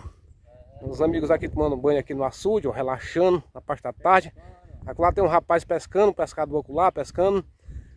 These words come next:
Lá na frente tem outro, lá no meio do açude tem outro lá pescando, ó. Lá no meio do açude tem outro. E, e é isso aí, galera, viu? Esse açude aqui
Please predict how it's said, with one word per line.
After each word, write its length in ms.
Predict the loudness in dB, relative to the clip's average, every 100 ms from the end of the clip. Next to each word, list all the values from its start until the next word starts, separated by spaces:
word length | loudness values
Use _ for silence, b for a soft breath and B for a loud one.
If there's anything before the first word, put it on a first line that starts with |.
| b
Lá 260 | 4 6 6
na 160 | 4 0
frente 320 | 2 0 0
tem 220 | -4 0
outro, 240 | 0 0
lá 80 | -2
no 80 | -2
meio 160 | -2 0
do 80 |
açude 300 | -2 -2 -10
tem 100 | -6
outro 240 | -4 -4 -4
lá 100 | -4
pescando, 500 | -6 -8 -4 0 -2
ó. 60 | -4 _ _ _ _ _ _ _ _ _
Lá 200 | 0 2
no 120 | 2
meio 180 | 0 0
do 80 | 0
açude 320 | 0 -2 -12
tem 160 | -6 -2
outro. 380 | 0 0 -2 _ _ _ _ _ _ _ _ _ _ _ _
E, 480 | 0 2 2 0 -2 -6
e 80 | 2
é 60 | 2
isso 180 | 4 6
aí, 140 | 6
galera, 200 | 4 0
viu? 140 | -2
Esse 140 | -4 -6
açude 260 | -6 -6
aqui 340 | -6 -6 -6